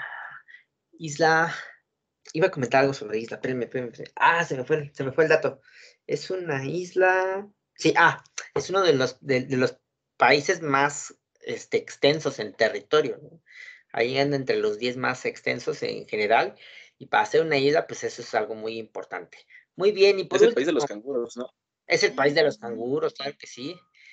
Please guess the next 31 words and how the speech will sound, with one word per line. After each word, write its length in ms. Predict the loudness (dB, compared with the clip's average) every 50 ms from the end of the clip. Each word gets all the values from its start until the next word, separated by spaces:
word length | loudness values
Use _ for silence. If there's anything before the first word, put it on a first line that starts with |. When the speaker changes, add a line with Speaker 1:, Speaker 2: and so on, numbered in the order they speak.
| -20 -16 -12
Speaker 1:
el 160 | -12 -6 -4
país 160 | -2 0 2
de 80 | 2 0
los 100 | 0 -2
canguros. 560 | -6 -10 -8 -6 -4 -4 -4 -4 -4 -8 -20 _ -20 -20 -20 -20 _ _
Y 100 | -14 -10
dice, 540 | -10 -10 -2 2 4 4 4 4 0 -6 _ _ _ -20 -20 -20 _ _ _ _ _
Daniela, 560 | 0 2 2 2 4 4 4 6 4 4 2
un 180 | 0 -2 -4 -6
día 360 | -6 -4 0 2 4 4 2
degusté 400 | 2 0 -2 -4 -6 -8 -6 -6
un 160 | -6 -6 -6
vino 320 | -8 -8 -8 -6 -8 -6 -6
que 80 | -8
tenía 340 | -6 -4 -6 -6 -4 -4 -2
la 100 | -2 -2
etiqueta 540 | -2 -4 -8 -4 0 0 0 2 2 2 2
de 100 | 2 2
un 120 | -2 -2
canguro, 540 | -2 -2 -2 0 0 2 4 4 4 4 0 -2
es 200 | -2 -2 -2 -2
muy 180 | -2 -2 -2 -2
rico, 560 | -2 -4 -6 -6 -10 -14 -14 -14 -14 -14 -16 _
y 180 | -10 -8 -8
estoy 260 | -8 -4 -4 -4 -4
se-, 240 | -2 -2 -2 -2 2
casi 240 | 2 2 2 2 0
seguro 400 | 0 2 2 2 0 -4 -4 -6
que 80 | -8 -8
se 180 | -6 -4 0
llama 640 | 2 2 2 2 2 2 2 4 4 2 0 -4 _